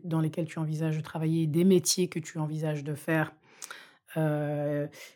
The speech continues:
et, euh, et aussi, voilà, et, et de, d'avoir fait le point sur ton désir de changement, euh, professionnel,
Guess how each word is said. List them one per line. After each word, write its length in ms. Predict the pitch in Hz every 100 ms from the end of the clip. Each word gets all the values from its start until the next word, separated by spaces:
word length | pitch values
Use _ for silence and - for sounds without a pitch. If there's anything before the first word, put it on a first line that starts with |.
| _
et, 280 | 185 175 170
euh, 600 | 160 151 151 147 147 151 156 - _ _ _ _ _
et 160 | 190 175
aussi, 420 | 165 - 196 196
voilà, 380 | 175 190 196 160
et, 80 | 165 -
et 60 | 165
de, 480 | 160 156 151 156 156 _
d'avoir 240 | 165 165 170
fait 140 | 208
le 100 | 190
point 300 | - - 202
sur 180 | 196 165
ton 140 | -
désir 320 | 156 156 175 160
de 60 |
changement, 600 | 151 160 147 160 165 156 147
euh, 100 | 143
professionnel, 800 | - 160 151 - 147 180 254